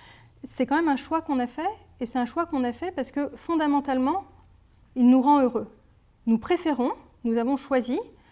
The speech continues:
de nous sacrifier pour que, euh, cette autre personne soit épargnée. Donc ce choix-là, nous l'avons fait, pas uniquement, nous, nous l'avons fait pour des raisons altruistes, mais nous, nous l'avons fait également parce que nous-mêmes,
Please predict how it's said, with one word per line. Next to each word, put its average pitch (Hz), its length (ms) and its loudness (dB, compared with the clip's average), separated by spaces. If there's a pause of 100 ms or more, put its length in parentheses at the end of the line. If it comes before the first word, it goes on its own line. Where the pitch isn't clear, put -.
(160)
de 226 100 2
nous 247 140 4
sacrifier 247 580 -4 (680)
pour - 260 -4
que, 294 220 -2 (580)
euh, 220 460 -2
cette 233 260 -4
autre 302 260 -2
personne 285 560 -4
soit 269 240 -4
épargnée. 247 440 -2 (580)
Donc 226 160 0
ce 302 140 -4
choix-là, 277 440 0
nous 269 120 2
l'avons 240 260 0
fait, 330 320 -6 (720)
pas 262 140 2
uniquement, 285 560 2
nous, 233 180 0
nous 226 400 2
l'avons 233 220 0
fait 254 160 -4
pour 233 140 -6
des 208 80 -4
raisons 214 360 -6
altruistes, 349 480 -6
mais 240 100 0
nous, 220 160 0
nous 220 160 0
l'avons 220 280 -2
fait 233 280 -4
également 233 480 -2 (300)
parce - 200 -10
que 294 260 -4 (100)
nous-mêmes, 247 800 0